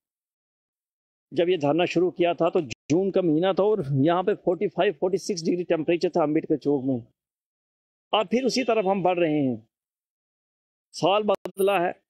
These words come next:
मौसम बदला है, हालात भी बदले हैं,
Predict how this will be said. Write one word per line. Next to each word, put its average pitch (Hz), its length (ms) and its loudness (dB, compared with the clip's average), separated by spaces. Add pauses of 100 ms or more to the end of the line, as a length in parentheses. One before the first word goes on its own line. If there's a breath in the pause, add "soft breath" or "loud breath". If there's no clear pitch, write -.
(180)
मौसम 185 380 0
बदला 175 320 2
है, 165 140 0 (1500)
हालात 185 380 2
भी 208 140 0
बदले 185 360 2
हैं, 185 200 -2